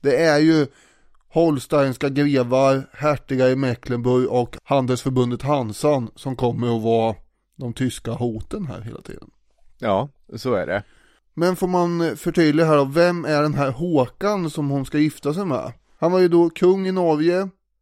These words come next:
Speaker 1: tretton år äldre än Margareta.
Speaker 2: Mm.
Speaker 1: Samförståndet mellan Valdemar och Magnus, eh, det tar ju slut ganska snart efter den där förlovningen. Och då har nämligen Magnus undanröjt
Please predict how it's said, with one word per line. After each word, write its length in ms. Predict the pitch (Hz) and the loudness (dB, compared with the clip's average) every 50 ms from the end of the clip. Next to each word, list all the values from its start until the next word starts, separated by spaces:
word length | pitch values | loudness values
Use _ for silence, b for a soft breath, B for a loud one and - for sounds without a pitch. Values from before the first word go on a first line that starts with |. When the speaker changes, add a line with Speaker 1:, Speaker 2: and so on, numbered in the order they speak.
| _ _ - | _ _ -2
Speaker 1:
tretton 420 | 175 175 165 - - - 170 175 | -2 0 -2 -2 -4 -4 -2 0
år 160 | 170 170 165 165 | 0 2 2 4
äldre 440 | 160 151 147 139 139 156 165 175 | 4 2 2 2 2 2 2 4
än 200 | 165 113 165 160 | 4 2 2 0
Margareta. 760 | 160 160 160 156 156 165 165 160 147 - - 156 156 175 190 180 - _ _ _ _ _ _ _ _ _ _ - | 0 0 0 0 0 0 2 0 0 0 0 0 0 0 0 -4 -8 _ _ _ _ _ _ _ _ _ _ -10
Speaker 2:
Mm. 240 | - 110 120 165 220 - _ _ _ _ _ | -6 -4 -4 -4 -4 -6 _ _ _ _ _
Speaker 1:
Samförståndet 920 | - - 196 196 196 175 147 127 - 151 - - 147 139 139 156 185 220 220 - _ _ _ _ | -6 -2 0 2 2 2 0 -2 -6 -4 -2 0 0 0 0 2 0 0 0 -2 _ _ _ _
mellan 400 | - 156 185 185 165 156 160 160 | -8 -4 -2 0 0 0 0 0
Valdemar 480 | 165 156 143 127 127 123 135 143 143 135 - | 2 2 2 2 0 0 0 0 0 0 0
och 60 | 147 | 0
Magnus, 560 | 147 139 131 127 127 127 131 131 127 - - b b b b b b | 0 0 0 0 -2 -2 0 0 -2 -2 -6 b b b b b b
eh, 140 | b - 107 107 85 | b -8 -6 -6 -4
det 140 | - 143 143 | -4 -4 0
tar 140 | - 247 240 | 0 0 0
ju 100 | 240 208 | 0 -2
slut 580 | - - 147 165 208 254 240 190 - - - - b b b b b b b b - | -2 0 0 2 2 2 0 -4 -6 -12 -20 -20 b b b b b b b b -8
ganska 380 | - 180 180 175 165 - 165 | -4 -2 -2 -2 -2 -2 -4
snart 340 | 156 - 160 151 143 135 - | -4 -2 0 0 0 0 0
efter 260 | 143 131 123 - - 147 | 0 -2 -2 -2 -4 -2
den 80 | 135 | 0
där 100 | 143 135 | 0 0
förlovningen. 760 | 120 - 156 151 147 139 135 123 135 156 175 185 196 214 202 - b b b b b b b b b | 0 2 2 2 4 4 2 0 0 -2 -2 -2 -2 -2 -4 -8 b b b b b b b b b
Och 320 | b - 165 170 165 165 160 160 160 - - - - - | b -2 0 2 4 4 4 2 2 -2 -6 -14 -18 -14
då 280 | 156 156 156 165 175 | -6 -2 0 2 2
har 160 | 180 180 185 | 2 2 0
nämligen 300 | 175 175 165 156 151 151 | 0 0 0 0 0 0
Magnus 460 | 156 151 147 143 135 139 143 147 135 160 | 2 2 2 2 2 0 0 0 2 2
undanröjt 880 | 160 156 143 131 123 131 131 135 143 160 180 196 196 202 196 - - | 2 2 2 2 2 2 4 4 2 2 2 2 2 0 -2 -8 -20